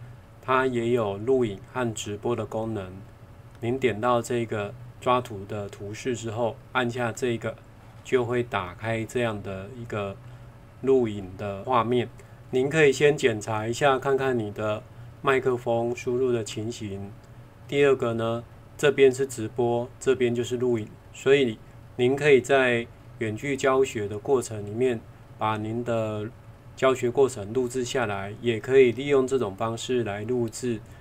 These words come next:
非同步的线上教材。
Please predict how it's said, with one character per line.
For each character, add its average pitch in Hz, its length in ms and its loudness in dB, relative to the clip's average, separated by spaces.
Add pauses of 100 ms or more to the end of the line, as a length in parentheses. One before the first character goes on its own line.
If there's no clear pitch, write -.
(100)
非 123 220 2
同 107 240 -6
步 110 260 -2
的 101 300 -8 (380)
线 120 220 2
上 117 200 -2
教 110 200 0
材。 - 300 -12